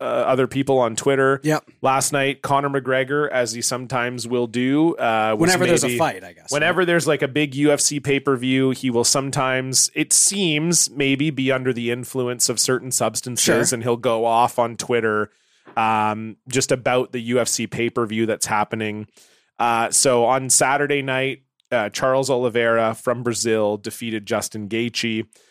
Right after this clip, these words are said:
Speaker 1: And Connor was sort of talking on Twitter about whether or not he would maybe like to fight Charles Oliveira.
Speaker 2: Right.
Speaker 1: Even
Speaker 2: Who,
Speaker 1: though
Speaker 2: who would,
Speaker 1: Charles
Speaker 2: like,
Speaker 1: Oliveira,
Speaker 2: destroy
Speaker 1: oh,
Speaker 2: him?
Speaker 1: he'd kill him.
Speaker 2: Yeah.
Speaker 1: It'd be murder.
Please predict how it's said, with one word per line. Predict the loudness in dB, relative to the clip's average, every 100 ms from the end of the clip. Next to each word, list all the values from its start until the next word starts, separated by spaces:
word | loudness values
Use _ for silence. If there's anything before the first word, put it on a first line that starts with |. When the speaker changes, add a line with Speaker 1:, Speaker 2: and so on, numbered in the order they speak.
| _ _ -4
Speaker 1:
And | -4 -4 -2
Connor | 2 2 2 2
was | 2 2
sort | 2 2 4
of | 4 2 0
talking | 2 4 4 0 -10
on | -10 -10
Twitter | -2 0 2 2
about | 2 2
whether | 2 2 2 0
or |
not | 0 0 -2
he | -4 -8
would | -6 -8
maybe | -8 -10 -8
like | -8 -8 -8
to | -8
fight | 0 0 0
Charles | -2 0 0 -4
Oliveira. | -6 -8 -10 -14 -12 -2
Speaker 2:
Right. | -2 0
Speaker 1:
Even | 2 2
Speaker 2:
Who, | 2
Speaker 1:
though |
Speaker 2:
who | 4
would, | 4
Speaker 1:
Charles | 4
Speaker 2:
like, | 2 0
Speaker 1:
Oliveira, | 0
Speaker 2:
destroy | 0 0 0 2 4
Speaker 1:
oh, | 4
Speaker 2:
him? | 0
Speaker 1:
he'd | -4
kill | -8 -10 -10
him. | -12
Speaker 2:
Yeah. | -10 -10 -12 0
Speaker 1:
It'd | 0 0
be | -4
murder. | -4 -6 -6 -10